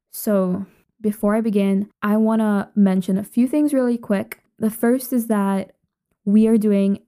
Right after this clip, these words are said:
a Glow Up Syndrome giveaway. So this is gonna include wellness products, a Glow Up Syndrome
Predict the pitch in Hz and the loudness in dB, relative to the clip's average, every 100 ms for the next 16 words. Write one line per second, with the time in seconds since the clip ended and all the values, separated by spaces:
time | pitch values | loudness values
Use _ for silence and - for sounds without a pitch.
0 | - 208 196 190 190 196 196 196 - 208 | -6 -2 0 0 -2 0 0 0 -2 2
1 | 190 190 190 185 - 185 202 196 226 262 | 2 2 0 -2 -8 -2 0 2 0 0
2 | 262 277 311 _ _ - - 208 196 196 | -2 -6 -8 _ _ -18 -6 0 0 0
3 | 196 214 214 214 202 202 - 202 196 190 | -2 -4 0 0 0 -2 -2 0 2 0
4 | - - 180 180 208 208 - 202 202 196 | -4 -4 -2 0 -2 -4 -6 -4 -2 -4
5 | - - - - 202 185 185 190 196 202 | -8 -18 -20 -8 -2 -2 -2 -4 -2 -2
6 | 247 - 233 214 214 196 | -2 -4 -2 0 2 0